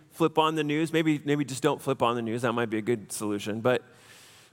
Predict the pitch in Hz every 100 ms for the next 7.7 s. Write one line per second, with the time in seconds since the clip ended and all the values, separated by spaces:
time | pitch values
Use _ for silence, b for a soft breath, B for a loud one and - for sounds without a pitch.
0 | - 147 135 156 156 143 139 147 139 110
1 | 107 143 - 180 185 156 151 147 143 135
2 | 139 147 139 135 127 135 147 156 147 -
3 | 135 143 147 143 151 156 147 131 127 123
4 | - 123 120 117 131 131 143 131 147 170
5 | 156 151 143 143 151 143 143 135 139 143
6 | 143 151 151 143 143 - 147 147 143 156
7 | 147 143 127 139 170 113